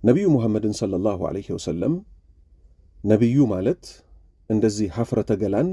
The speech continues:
የሚልስ ሰው ነው የመሳሰለው ሲል ቁጥር አንድ ያደረገው ነገር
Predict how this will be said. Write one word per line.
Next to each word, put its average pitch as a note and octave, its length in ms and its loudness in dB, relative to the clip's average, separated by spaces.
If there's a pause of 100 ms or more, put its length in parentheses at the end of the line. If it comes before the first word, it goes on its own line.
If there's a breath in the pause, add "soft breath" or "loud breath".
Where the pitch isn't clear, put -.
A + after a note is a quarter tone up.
(100)
የሚልስ A#2 480 2
ሰው F2+ 240 -4
ነው D#2+ 160 -6 (220)
የመሳሰለው G#2+ 680 -2
ሲል D3+ 260 0 (1700)
ቁጥር E3+ 240 4
አንድ A3+ 180 4
ያደረገው G#2 440 2
ነገር G#2+ 240 0